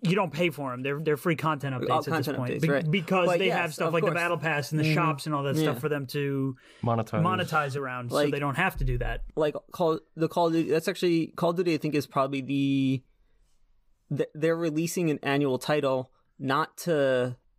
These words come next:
Speaker 2: release a new game with a new vision. They're releasing it as a way to add content to Warzone.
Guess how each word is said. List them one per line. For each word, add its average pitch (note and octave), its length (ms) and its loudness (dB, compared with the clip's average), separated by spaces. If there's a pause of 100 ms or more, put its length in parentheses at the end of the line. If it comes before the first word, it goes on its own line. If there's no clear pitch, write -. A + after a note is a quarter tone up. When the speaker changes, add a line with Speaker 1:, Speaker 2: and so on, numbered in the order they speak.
(140)
Speaker 2:
release C#3+ 320 0
a C3+ 40 0
new C3 200 2
game B2 280 2
with C3+ 140 -2
a A#2+ 40 -2
new B2 200 0
vision. D3 440 0 (360)
They're D#3 140 2
releasing D#3 400 0
it C#3+ 100 0
as C3+ 200 -2
a C3 60 0
way C#3 200 0
to - 200 -6
add C3 200 0
content C3+ 640 -6
to A#2+ 80 -4
Warzone. A2 680 -2